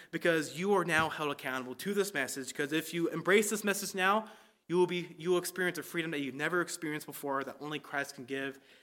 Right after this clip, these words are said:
And yet, if you deny this message, yeah, you can live your life, but just know that you will still meet Jesus one day, and he's not gonna be your savior, as it will for Christians who have embraced him by faith, but he will be your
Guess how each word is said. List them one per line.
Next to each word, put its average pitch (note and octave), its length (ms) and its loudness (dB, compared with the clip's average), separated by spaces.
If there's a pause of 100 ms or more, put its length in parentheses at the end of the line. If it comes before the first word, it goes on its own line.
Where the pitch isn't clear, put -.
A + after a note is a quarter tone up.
(160)
And C#3+ 100 -2
yet, D#3 100 0
if D3+ 120 -4
you D3+ 80 -4
deny D3+ 320 6
this E3 180 2
message, C#3+ 500 0 (560)
yeah, G4+ 200 2
you G#4 80 2
can E4+ 100 2
live C#4+ 140 4
your A#3+ 80 0
life, F#3+ 480 0
but E3 100 -10
just F3 140 -4
know G3 100 6
that G3 140 0
you F3+ 80 -2
will F3 80 -2
still G3 120 2
meet E3+ 200 -2
Jesus A3+ 260 -2
one E3+ 160 -4
day, C3+ 240 0 (480)
and F#3 180 4
he's G#3 200 4
not G#3 140 6
gonna G3+ 120 2
be F#3 80 -4
your E3+ 420 4
savior, A3 640 6
as F3 160 2
it F3 80 0
will F#3 160 2
for F3+ 160 -6
Christians D3+ 600 -2
who - 80 -2
have D3+ 100 0
embraced D3+ 340 0
him D#3 60 -6
by C3+ 140 -2
faith, C#3+ 420 0 (540)
but F3 100 4
he G3 80 4
will G#3 140 4
be D3+ 500 -4
your B2 320 -4